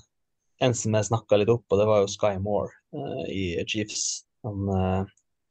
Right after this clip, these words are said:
der trodde med det receiver-rommet de hadde, at det på en måte skulle, eh, at han skulle spille seg litt mer inn da.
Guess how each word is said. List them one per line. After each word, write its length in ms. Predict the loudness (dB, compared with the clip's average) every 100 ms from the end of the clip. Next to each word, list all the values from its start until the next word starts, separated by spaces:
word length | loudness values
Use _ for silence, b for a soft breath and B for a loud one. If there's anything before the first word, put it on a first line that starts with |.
| -20 _ _ _ _ _ _ _ _ _
der 340 | -14 -4 2 2
trodde 560 | 4 2 4 4 4
med 180 | 6 6
det 140 | 6 6
receiver-rommet 560 | 4 2 4 4 4 0
de 80 | 2
hadde, 260 | 2 2 0
at 80 |
det 120 | 0 -6
på 80 | -8
en 60 |
måte 180 | -12 -10
skulle, 540 | -10 -2 2 4 2 2
eh, 920 | 0 -2 -4 -6 -8 -12 -12 -6 -2
at 80 | 2
han 100 | 2
skulle 180 | 2
spille 300 | 2 4 6 8
seg 220 | 8 8 6
litt 380 | 2 -2 -6 0
mer 140 | 4
inn 140 | 4
da. 100 | 2